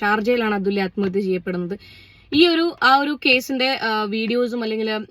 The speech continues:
ആ, വോയിസ് റെക്കോർഡുകളൊക്കെ കേട്ട ആൾക്കാർക്ക് ഈ ഞാൻ പറയുന്ന ഈ സെയിം കാര്യം തന്നെയായിരിക്കും പറയാനുണ്ടാവുന്നത്. ഈ അതുല്യ, അതുല്യന്റെ അമ്മേന്റെ അടുത്ത് പല പ്രാവശ്യമായിട്ട് പറഞ്ഞിട്ടുണ്ട് എന്ന് അമ്മ തന്നെ സമ്മതിക്കുന്നുണ്ട്. ഉം, ഈ പറയുന്ന പരനാറി,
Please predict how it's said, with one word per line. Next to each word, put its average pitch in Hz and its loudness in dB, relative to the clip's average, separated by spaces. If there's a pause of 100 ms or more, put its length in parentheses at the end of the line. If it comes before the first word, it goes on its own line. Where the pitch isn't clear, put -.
(140)
ആ, 202 -2
വോയിസ് 220 0
റെക്കോർഡുകളൊക്കെ 226 -2
കേട്ട 208 -4 (440)
ആൾക്കാർക്ക് 220 0 (260)
ഈ - 0
ഞാൻ 233 2
പറയുന്ന 233 0
ഈ 233 0
സെയിം 240 0
കാര്യം 220 -2
തന്നെയായിരിക്കും 214 -4
പറയാനുണ്ടാവുന്നത്. 185 -4 (580)
ഈ 277 0
അതുല്യ, 302 2
അതുല്യന്റെ 247 0
അമ്മേന്റെ 240 0
അടുത്ത് 220 -6
പല 226 -2
പ്രാവശ്യമായിട്ട് 214 -2
പറഞ്ഞിട്ടുണ്ട് 226 0
എന്ന് 226 -2
അമ്മ 220 0 (120)
തന്നെ 269 -2
സമ്മതിക്കുന്നുണ്ട്. 220 -2 (560)
ഉം, 254 -4
ഈ 240 -2 (100)
പറയുന്ന 247 2 (720)
പരനാറി, 233 2